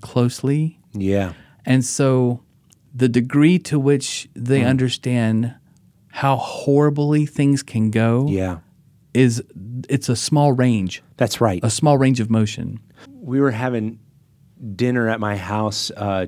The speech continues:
Speaker 2: just, um, well, you were there just before Christmas.
Speaker 1: Oh, yeah.
Speaker 2: And, uh, one of our colleagues was,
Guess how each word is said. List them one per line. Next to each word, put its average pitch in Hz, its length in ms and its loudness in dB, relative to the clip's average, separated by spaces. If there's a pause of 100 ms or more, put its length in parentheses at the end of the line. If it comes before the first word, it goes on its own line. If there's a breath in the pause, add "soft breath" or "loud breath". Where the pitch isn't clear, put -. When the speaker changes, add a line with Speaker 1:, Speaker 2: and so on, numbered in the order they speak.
Speaker 2:
just, - 260 -8 (500)
um, 85 400 -10 (400)
well, 139 120 0
you 202 120 4
were 120 100 4
there 80 260 -4
just - 180 -4
before 110 220 0
Christmas. 92 640 -2
Speaker 1:
Oh, 285 120 2
yeah. 277 200 0
Speaker 2:
And, 107 400 -2
uh, 104 220 0
one 110 200 0
of 110 140 -2
our 98 100 2
colleagues 104 540 -2
was, - 260 -10